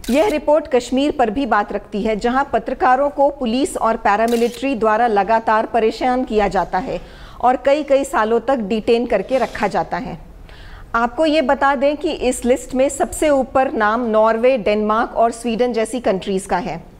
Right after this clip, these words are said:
इस रिपोर्ट में अक्टूबर दो हज़ार तेईस में गजा में चल रहे युद्ध का और वहां हुई रिकॉर्ड संख्या में पत्रकारों की मौत पर भी चिंता व्यक्त की गई है।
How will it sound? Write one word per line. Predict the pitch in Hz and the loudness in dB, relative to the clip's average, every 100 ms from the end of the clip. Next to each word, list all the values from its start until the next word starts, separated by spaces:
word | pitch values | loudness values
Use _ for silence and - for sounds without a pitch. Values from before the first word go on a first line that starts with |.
| - - - - - - - | -20 -20 -18 -18 -20 -10 -6
इस | 285 285 | -4 -2
रिपोर्ट | 294 302 320 320 | 0 2 2 2
में | 269 285 277 | 0 0 0
अक्टूबर | 220 - 285 262 302 233 | -2 0 -2 2 0 2
दो | 240 | 2
हज़ार | 247 240 240 | 2 2 2
तेईस | 247 226 226 262 - | 2 2 2 0 -2
में | 226 233 180 | 2 2 2
गजा | 208 202 247 | 0 2 2
में | 254 254 | 2 0
चल | 262 233 | 0 0
रहे | 233 247 254 | 0 0 0
युद्ध | 214 240 226 349 | 0 -2 -2 -2
का | 247 233 - 240 | 0 -2 -2 0
और | 247 | 0
वहां | 208 220 262 254 | 0 0 -2 0
हुई | 233 262 - - - 220 | 0 -2 -6 -16 -6 0
रिकॉर्ड | 226 240 285 330 - | 0 2 2 2 0
संख्या | 427 262 285 269 | -2 -2 0 0
में | 262 277 | 0 0
पत्रकारों | 240 247 240 233 233 269 | 0 0 0 2 2 0
की | - 277 | -2 0
मौत | 226 240 247 | 2 2 2
पर | 247 208 | -2 0
भी | 220 | -2
चिंता | 262 262 214 240 226 | -2 -2 0 0 2
व्यक्त | 233 233 233 | 0 -2 -6
की | 269 240 | -4 0
गई | 208 285 | 2 0
है। | 208 | -4